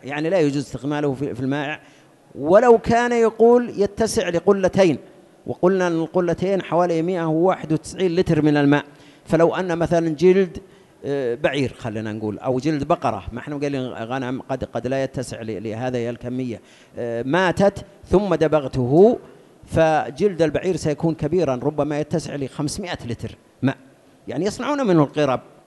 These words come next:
و-، وربما أن أحدكم يعرف كانوا، كان في الزمن السابق يصنعون القرب لتبريد الماء، يحملون بها الماء ويبردون الماء بالقرب من الجلود،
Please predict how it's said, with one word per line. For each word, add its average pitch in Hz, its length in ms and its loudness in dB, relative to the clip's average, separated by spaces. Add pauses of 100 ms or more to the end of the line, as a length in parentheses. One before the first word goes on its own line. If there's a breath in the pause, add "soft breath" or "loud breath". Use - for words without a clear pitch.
و-، 87 420 -4
وربما 156 500 0
أن 147 100 -4
أحدكم 165 580 -8
يعرف 156 300 -6
كانوا، 131 360 -6
كان 160 240 -4
في 123 60 -4
الزمن 139 300 -2
السابق 135 440 -2 (360 loud breath)
يصنعون 165 520 -2
القرب 165 720 -4
لتبريد 240 440 -2
الماء، 240 260 0 (400 loud breath)
يحملون 165 440 0
بها 147 220 -2
الماء 143 360 -6
ويبردون 143 680 0
الماء 143 420 -4
بالقرب 240 480 -2
من 180 160 2
الجلود، 220 420 4